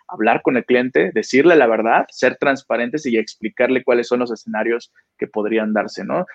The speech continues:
Creo que eso deja, habla mejor de ti, ¿no? De, de, de que, de que hay honestidad, de que hay transparencia y que también, pues, los errores se pueden presentar, o sea, no estamos exentos. Obviamente siempre se busca mejorar y creo que un error que cometas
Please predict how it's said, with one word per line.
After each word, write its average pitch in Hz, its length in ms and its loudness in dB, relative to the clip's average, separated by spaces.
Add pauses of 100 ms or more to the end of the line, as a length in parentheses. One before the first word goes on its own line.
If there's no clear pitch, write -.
Creo 139 140 2
que 165 100 2
eso 156 160 4
deja, 143 560 2 (260)
habla 147 220 0
mejor 131 320 -8
de 127 100 -6
ti, 147 320 -8 (140)
¿no? - 320 -12
De, 113 420 2
de, 107 220 -2
de 113 120 -6
que, 107 160 -6
de 113 160 -4
que 117 100 0
hay 127 120 4
honestidad, 120 480 2
de 120 100 4
que 117 80 0
hay 117 100 0
transparencia 123 840 0 (320)
y 110 100 -10
que 113 100 -4
también, 120 400 2
pues, 139 180 0
los 117 180 -2
errores 113 320 -2
se - 80 -14
pueden 123 240 0
presentar, - 480 -2
o - 60 -16
sea, - 180 -12
no 113 120 -8
estamos 123 320 -4
exentos. - 540 -8 (320)
Obviamente 127 460 2
siempre 127 340 0
se 117 100 -2
busca 113 240 -2
mejorar 113 440 0
y 123 100 -2
creo 113 200 0
que 110 220 2
un 127 160 -2
error 123 300 2
que 127 120 -4
cometas 117 640 -2